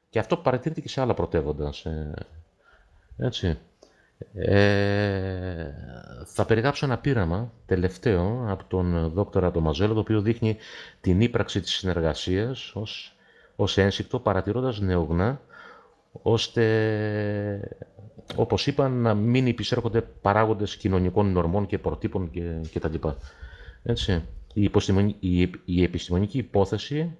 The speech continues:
σε αυτό το πείραμα είναι ότι ο άνθρωπος δεν μπορεί να κρύψει από τους συνανθρώπους του πού κοιτάζουν τα μάτια του.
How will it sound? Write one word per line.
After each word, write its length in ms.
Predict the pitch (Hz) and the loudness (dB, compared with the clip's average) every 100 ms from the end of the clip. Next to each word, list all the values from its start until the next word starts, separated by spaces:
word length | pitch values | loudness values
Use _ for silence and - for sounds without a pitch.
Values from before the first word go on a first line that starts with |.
| _ | _
σε 180 | - - | -6 -4
αυτό 200 | - 110 | 0 0
το 100 | 85 | 0
πείραμα 320 | 95 107 123 | 0 0 0
είναι 120 | 120 | 0
ότι 140 | 104 | 2
ο 80 | 95 | 2
άνθρωπος 680 | 113 123 120 165 - - - _ _ _ | 2 0 -2 -4 -6 -12 -18 _ _ _
δεν 220 | 85 127 | 0 2
μπορεί 240 | 123 123 123 | 4 2 4
να 100 | 107 | 0
κρύψει 320 | - 120 - | -2 -4 -4
από 160 | 104 | -4
τους 140 | 92 90 | -6 -6
συνανθρώπους 560 | 90 87 82 110 123 | -2 0 4 2 2
του 180 | - 147 | -6 -6
πού 100 | - | -6
κοιτάζουν 340 | 139 123 135 113 | -4 0 0 0
τα 80 | 113 | 0
μάτια 280 | 110 82 | 0 0
του. 160 | 69 69 | -4 -10